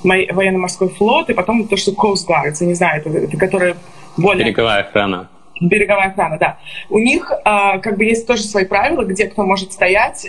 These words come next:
Speaker 1: и, э, там Маринцы, они всегда должны быть, к примеру, слева.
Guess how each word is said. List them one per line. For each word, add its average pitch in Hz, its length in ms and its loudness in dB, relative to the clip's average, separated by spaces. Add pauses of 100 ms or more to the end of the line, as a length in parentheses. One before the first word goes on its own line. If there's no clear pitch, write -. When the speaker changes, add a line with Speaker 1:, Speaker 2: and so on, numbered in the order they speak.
Speaker 1:
и, 180 360 0
э, 175 360 0 (100)
там 175 200 0
Маринцы, 208 380 2
они 185 100 2
всегда 196 200 0
должны 185 220 -2
быть, 175 140 -2
к - 20 -20
примеру, 175 280 2
слева. 175 720 0